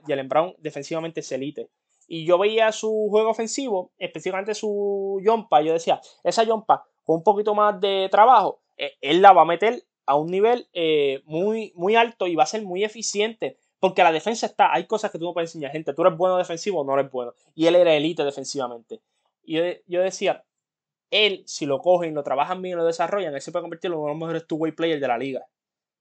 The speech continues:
Lo coge Boston, mucha gente no se esperaba que lo cogieran en ese pick, a, a pesar de que cuando él entró a college, él, era, él estaba bien alto en la tabla de, lo, de, de los jugadores que estaban entrando. Eh,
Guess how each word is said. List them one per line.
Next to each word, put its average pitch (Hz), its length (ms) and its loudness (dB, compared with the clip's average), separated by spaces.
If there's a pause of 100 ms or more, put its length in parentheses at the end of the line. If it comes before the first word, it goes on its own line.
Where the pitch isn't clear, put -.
Lo 127 120 -8
coge 127 180 0
Boston, 208 560 0
mucha 147 280 -6
gente 156 340 -6 (500)
no 151 160 -6
se 180 100 0
esperaba 156 360 4
que 147 60 2
lo 147 60 4
cogieran 143 300 -2
en 139 100 -10
ese 165 180 -8
pick, 214 200 -6
a, 143 240 -2
a 135 100 -2
pesar 147 300 -4
de 165 140 -4
que 143 100 -14
cuando 135 200 -6
él 143 60 -6
entró 156 220 0
a 143 120 4
college, 170 420 2 (520)
él, 147 200 0
era, 160 160 4
él 160 180 -2
estaba 160 240 4
bien 151 220 0
alto 165 260 0
en 143 80 4
la 139 80 2
tabla 151 280 2
de, 151 120 2
lo, 143 200 0
de, 139 580 -4
de 143 80 -4
los 147 80 -2
jugadores 139 440 -2
que - 120 -12
estaban 135 300 -6
entrando. 170 520 -4 (580)
Eh, 139 540 -2